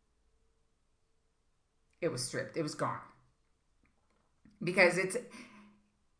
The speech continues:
it is so disgusting to the enemy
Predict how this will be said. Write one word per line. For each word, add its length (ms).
it 80
is 200
so 160
disgusting 1160
to 120
the 240
enemy 500